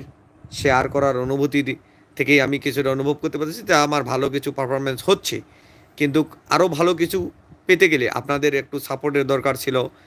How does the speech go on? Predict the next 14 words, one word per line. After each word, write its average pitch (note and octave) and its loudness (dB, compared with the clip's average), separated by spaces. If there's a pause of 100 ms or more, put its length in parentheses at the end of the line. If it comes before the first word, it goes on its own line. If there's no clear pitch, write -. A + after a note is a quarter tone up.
(260)
আপনাদের C3 0
একটু, C3 0
এ, B2 0 (360)
উৎসাহর E3+ 4
দরকার C#3+ -2
ছিল। A#2+ -6
সেই C#3 -6
জিনিসটা C3+ -4
হয়তো C3 0
আমি B2+ -2 (360)
যথাসাধ্য, B2+ -4
যথাসাধ্যভাবে C3+ 2
পাচ্ছি C3+ -2
না। G2 -4